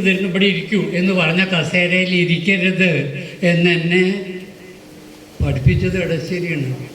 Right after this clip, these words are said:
കാരണം എന്താണെന്നറിയാമോ? അയാൾ ആ കസേരയൊന്നും, "ഞാൻ അതൊക്കെ, അതൊന്നും എടുക്കട്ടെ" എന്ന് പറഞ്ഞ് വന്നാൽ ഞാൻ എണീറ്റ് കൊടുക്കണ്ടേ? മാത്രമല്ല,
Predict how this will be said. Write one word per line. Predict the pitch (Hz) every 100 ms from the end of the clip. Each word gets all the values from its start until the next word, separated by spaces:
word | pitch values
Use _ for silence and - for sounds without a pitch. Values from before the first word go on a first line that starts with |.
| - - - - - - - - - - - - - - - - - - -
കാരണം | 143 151 202 226
എന്താണെന്നറിയാമോ? | 196 190 175 160 156 131 - - - - - - - - -
അയാൾ | - 123 143
ആ | 151
കസേരയൊന്നും, | 147 160 156 170 175 175
"ഞാൻ | 160
അതൊക്കെ, | 175 180 165
അതൊന്നും | 175 185
എടുക്കട്ടെ" | 156 165 175
എന്ന് | 180 185
പറഞ്ഞ് | 170 170 160
വന്നാൽ | 147 170 139 135 - -
ഞാൻ | 170
എണീറ്റ് | 185 180 220
കൊടുക്കണ്ടേ? | - 160 - - - - - - - - - - - - - - - 156 156 151 151 - 156 151 151 156 156 - - - - - 120 110
മാത്രമല്ല, | 120 185 208 202